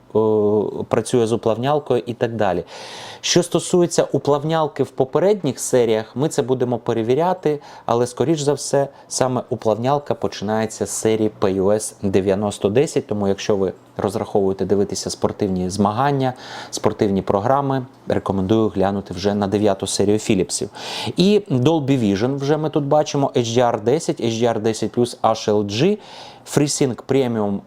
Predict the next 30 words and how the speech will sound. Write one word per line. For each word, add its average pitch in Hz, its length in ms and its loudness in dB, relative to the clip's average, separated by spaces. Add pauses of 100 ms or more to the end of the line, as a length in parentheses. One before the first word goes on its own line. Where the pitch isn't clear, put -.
е, 104 120 0
реакція 113 480 0
вісім 104 340 -2
мілісекунд, 127 580 0 (200)
е, 131 160 2
затримка. 135 640 0 (260)
Хмарні 143 640 0
ігри 117 360 4
підтримує 110 560 0
телевізор 110 540 0
через 110 360 0
контролер, 180 580 0
який 156 240 -2
можна 143 260 -2
підключати 135 760 -2 (280)
до 127 160 2
телевізора 131 500 2
по 127 140 0
Bluetooth. 120 560 0 (280)
Game 139 420 2
Bar 127 260 2
два 113 180 0
нуль — 127 240 0
це - 180 -2
оновлена, 110 600 0 (320)
е, 110 460 -2
панель, 117 420 0 (140)
е, 104 320 2
для 107 400 2
гр-, 113 240 -2